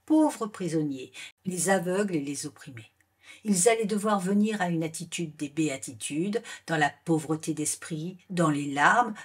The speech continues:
dans la douceur, reconnaître qu'ils étaient dépourvus de justice et démontrer qu'ils en avaient faim et soif.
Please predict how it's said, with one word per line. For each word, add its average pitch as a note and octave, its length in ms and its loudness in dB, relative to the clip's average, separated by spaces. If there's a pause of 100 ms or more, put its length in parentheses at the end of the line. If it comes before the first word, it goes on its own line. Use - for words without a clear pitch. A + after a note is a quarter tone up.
dans D#3 120 -2
la C#3 140 -2
douceur, D3+ 800 -2 (260)
reconnaître G#3+ 520 4
qu'ils F3+ 220 0
étaient E3 220 0
dépourvus E3+ 680 -2
de D#3 100 -2
justice D3+ 800 -8 (340)
et D#3+ 120 -2
démontrer F3 580 4
qu'ils E3 240 -4
en D3+ 120 2
avaient A#2+ 220 -4
faim D#3 420 -4
et F3+ 80 -8
soif. F3 540 -6